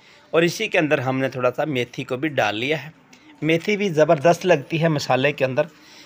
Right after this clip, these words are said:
अब इसके अंदर हम अपना धनिया थोड़ा सा और थोड़ा सा ज़ीरा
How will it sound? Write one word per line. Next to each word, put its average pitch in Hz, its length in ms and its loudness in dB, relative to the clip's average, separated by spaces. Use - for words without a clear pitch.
अब 190 160 2
इसके 175 240 2
अंदर 123 180 0
हम 120 220 -6
अपना 123 260 -8
धनिया 143 420 0
थोड़ा 131 300 0
सा 165 220 -4
और 135 140 0
थोड़ा 139 220 0
सा 135 180 -4
ज़ीरा 127 400 0